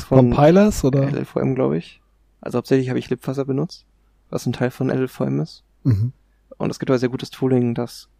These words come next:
Speaker 1: das quasi zusammenklebt.
Speaker 2: Okay, und das ist speziell jetzt ein Rust-Ding oder ist es ein L L V M-Feature?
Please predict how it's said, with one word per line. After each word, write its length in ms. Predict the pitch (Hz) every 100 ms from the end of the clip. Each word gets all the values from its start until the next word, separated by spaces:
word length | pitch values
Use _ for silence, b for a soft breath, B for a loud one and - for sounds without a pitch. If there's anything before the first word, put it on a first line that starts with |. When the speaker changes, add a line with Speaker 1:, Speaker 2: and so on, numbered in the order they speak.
| -
Speaker 1:
das 240 | - -
quasi 520 | _ 117 120 127 123 123 _ _ _ _ _ _ _ _ _ -
zusammenklebt. 680 | - - - - 120 - _ _ _ _ _ _ _ _ _ _ _ _ _ _
Speaker 2:
Okay, 320 | 131 - 127
und 120 | 120 117
das 100 | 117
ist 100 | 127
speziell 640 | - 127 - 127 127 131
jetzt 280 | 131 127 -
ein 140 | 123 120
Rust-Ding 560 | 131 151 - 208 214
oder 200 | 180 151
ist 100 | 139 113
es 100 | 135
ein 60 |
L 140 | 113 117
L 120 | 113
V 160 | 120
M-Feature? 1800 | - 117 113 113 _ _ _ _ _ _ _ _ _ - 131 - 123 107